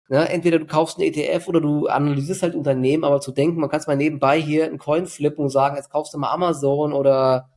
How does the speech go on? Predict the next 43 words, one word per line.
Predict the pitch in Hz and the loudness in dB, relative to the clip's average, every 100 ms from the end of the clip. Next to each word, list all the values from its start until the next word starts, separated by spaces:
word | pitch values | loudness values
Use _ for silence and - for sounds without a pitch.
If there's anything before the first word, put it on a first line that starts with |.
| - | -6
Alibaba“, | 131 147 131 127 156 160 147 151 | -2 0 2 2 2 2 2 0
so | 135 | -2
einfach | 131 147 - | -8 -10 -10
ist | - - | -16 -6
Börse | 123 117 120 | -2 0 -2
halt | 113 - | -4 -6
eben | 117 | -8
nicht. | 113 110 | -8 -10
Und | 127 | -12
vor | - 151 | -4 0
allen | 151 156 | 2 4
Dingen, | 151 156 156 - - | 4 2 0 -12 -10
wenn | 143 | -2
du | 143 | 0
halt | 135 135 | 0 0
kurzfristig | - 170 - 147 143 - | -10 -12 -10 -10 -10 -6
handelst, | 123 135 139 - | -4 -2 -4 -6
mit | 127 | -6
wenig | 123 143 156 | -2 0 2
Geld | 131 135 156 | 4 4 4
und | 131 | 0
wenig | 127 143 139 | -2 -2 0
Erfahrung, | 139 - 135 151 139 135 143 - _ | -2 -2 -2 -2 0 -2 -4 -8 _
dann | 123 170 | -4 -2
zu | 196 | -2
denken, | 190 160 175 170 175 | 2 4 4 2 0
du | 165 | 0
kannst | 156 170 170 | -2 -4 0
da | |
irgendwie, | 147 156 160 151 151 151 | 2 4 2 2 4 4
äh, | 151 143 143 | 4 4 2
den | 143 | 2
Held | 135 160 165 | -2 -2 -4
spielen, | - 143 143 143 - _ _ _ | -2 2 2 0 -6 _ _ _
hab | - | -8
ich | 123 | 0
auch | 120 | 0
schon | - 123 | -2 -8
oft | - | -10
gesagt, | 110 107 - | -10 -10 -8
das | 120 - - | -12 -10 -10
funktioniert | 135 127 135 135 | -10 -8 -6 -6
am | 127 | -8